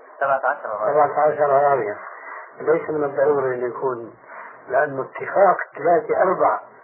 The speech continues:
Speaker 2: على زيادة وهم يعني المفروض أنهم ثقات، آه، لا يقبلوا الذهن. المهم، ولا أعتقد في هذه الحالة،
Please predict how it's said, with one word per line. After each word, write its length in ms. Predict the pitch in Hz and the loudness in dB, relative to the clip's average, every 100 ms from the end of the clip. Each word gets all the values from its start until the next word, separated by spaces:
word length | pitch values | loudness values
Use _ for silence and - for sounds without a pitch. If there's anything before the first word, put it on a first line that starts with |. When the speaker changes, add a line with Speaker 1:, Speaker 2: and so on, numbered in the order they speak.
| - - - - | -20 -20 -20 -6
Speaker 2:
على 540 | 127 139 143 139 135 127 | 0 2 4 4 4 0
زيادة 560 | 127 143 180 175 180 190 - - _ - - - | -4 2 2 4 0 -2 -10 -20 _ -20 -16 0
وهم 340 | 127 147 139 | 4 4 4
يعني 260 | 135 131 131 | 2 2 0
المفروض 440 | 127 131 151 143 | -2 -2 -2 0
أنهم 340 | 143 131 131 117 | -2 0 -2 -4
ثقات، 500 | - - 147 165 165 - - - - - _ _ - | -6 0 4 4 2 -8 -20 -20 -20 -20 _ _ -6
آه، 540 | 127 123 120 120 120 151 | -4 0 0 0 -2 -4
لا 160 | 156 196 | 2 4
يقبلوا 600 | 185 151 139 131 123 - | 4 2 2 2 0 -2
الذهن. 320 | 131 123 110 - - _ _ _ _ _ _ _ _ _ _ _ - | -4 -4 -4 -8 -20 _ _ _ _ _ _ _ _ _ _ _ -10
المهم، 480 | 123 131 156 185 123 - - - - - | -2 0 2 0 -4 -18 -20 -20 -16 -4
ولا 200 | 135 170 | 2 6
أعتقد 640 | 196 190 - 160 160 151 - - - - - - - - | 6 6 4 0 0 -2 -8 -20 -20 -20 -20 -20 -12 -4
في 180 | 131 | 2
هذه 180 | 139 147 | 4 4
الحالة، 500 | 147 - 156 139 131 | 2 4 6 6 2